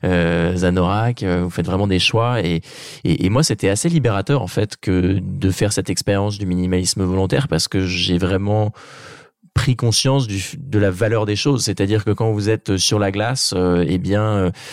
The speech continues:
euh, tout ce que vous transportez avec vous, ça a une vraie valeur, ça a une vraie utilité, ça a un vrai sens. Souvent, ça a une double fonction d'ailleurs. Comme ça, on,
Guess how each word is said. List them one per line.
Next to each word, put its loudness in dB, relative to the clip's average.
euh, -2
tout 0
ce 0
que 0
vous 2
transportez -2
avec 0
vous, 2
ça 0
a 0
une -2
vraie 0
valeur, 0
ça -4
a 0
une -4
vraie 0
utilité, -2
ça -2
a 0
un 2
vrai -2
sens. 0
Souvent, 0
ça 0
a 0
une -2
double 2
fonction -2
d'ailleurs. 0
Comme -4
ça, -2
on, -4